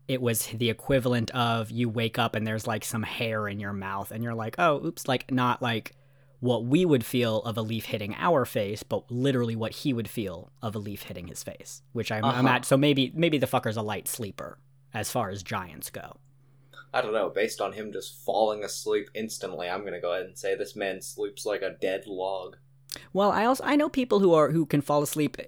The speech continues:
Speaker 1: very quickly but wake up very easily. My dad's one of those people. It, like, it's, which is a military <laughs> thing, actually, now that I think about it. They, like,
Speaker 2: I
Speaker 1: train you
Speaker 2: guess,
Speaker 1: into
Speaker 2: yeah.
Speaker 1: it. Or maybe the people telling this story were like, "Let's just add in the leaf to insult Thor." Maybe the giant just woke up and was like, "What was that?"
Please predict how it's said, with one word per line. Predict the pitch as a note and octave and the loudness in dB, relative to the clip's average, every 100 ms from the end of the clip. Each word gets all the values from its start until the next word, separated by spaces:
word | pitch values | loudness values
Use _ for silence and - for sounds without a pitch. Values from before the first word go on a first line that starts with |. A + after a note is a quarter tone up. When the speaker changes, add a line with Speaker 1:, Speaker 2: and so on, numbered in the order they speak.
| - | -14
Speaker 1:
very | C#3+ C3+ C#3 | -2 4 4
quickly | C3+ C3+ B2+ | 2 0 0
but | A#2+ | 2
wake | B2+ A#2+ B2 | 0 0 -2
up | G#2+ | -2
very | A2+ G#2 | -4 -2
easily. | A2+ G#2 F#2 - - | -4 -6 -12 -14 -4
My | C3+ | -2
dad's | B2+ A#2+ A2+ | 4 4 2
one | G#2+ | -4
of | G2 | -8
those | G2+ | -10
people. | G2 - - D#3 - - - | -12 -12 -12 -14 -20 -10 -4
It, | C#3 | 2
like, | B2+ B2 | 2 4
it's, | C3+ - | 2 2
which | B2+ C3+ C3 | -2 0 2
is | A#2+ | 4
a | A#2+ | 4
military | A#2+ B2 C3+ B2+ | 4 2 2 4
<laughs> | C#3 | 4
thing, | C3+ C#3 C#3 | 4 4 2
actually, | C3+ C3+ B2+ | 0 2 2
now | B2 | 2
that | B2 | 0
I | |
think | B2 C3 | 2 0
about | A#2 A#2+ | 2 0
it. | A#2 A#2+ | 0 2
They, | B2+ | 2
like, | A#2+ | 2
Speaker 2:
I | - - | 0 0
Speaker 1:
train | B2 | 2
you | B2 | 4
Speaker 2:
guess, | A#2+ | 2
Speaker 1:
into | A#2 | 2
Speaker 2:
yeah. | F#2+ A2 | 2 0
Speaker 1:
it. | - _ _ _ D#2+ - | -6 _ _ _ -14 -4
Or | G3 | 0
maybe | G#3 A3 F#3+ | 4 6 6
the | C#3+ D3 B2+ - | 4 4 2 -2
people | - D3+ B2+ A#2 G#2+ - _ _ _ | -4 -2 0 -2 -4 -10 _ _ _
telling | - B2+ A#2+ | -4 -2 0
this | A2 - | -2 -4
story | B2 A2 G2+ F#2+ - _ - _ - | -6 -4 -4 -8 -12 _ -20 _ -6
were | A2+ | -4
like, | G#2 F#2+ - - - _ _ _ _ _ _ _ _ | -2 -4 -10 -20 -20 _ _ _ _ _ _ _ _
"Let's | B2 A#2 - | -4 -2 -2
just | A2+ | 0
add | A2+ A2 | 2 4
in | A2 A2 | 2 -2
the | |
leaf | G#2 A2 G#2 - | -4 -4 -6 -6
to | A2+ | -6
insult | G2+ - A2 F#2+ | -4 -4 -4 -6
Thor." | - G2+ E2 A2+ | -10 -12 -10 -2
Maybe | C3 B2+ | 0 2
the | A#2 | 0
giant | B2 A#2 A2+ | 0 0 -2
just | A2+ | -4
woke | B2 A2 | -4 -4
up | A#2+ | -6
and | A#2 | -6
was | G#2+ | -4
like, | G#2 | -4
"What | G2 B2+ | 2 4
was | A#2+ | 4
that?" | A#2 - | 2 -2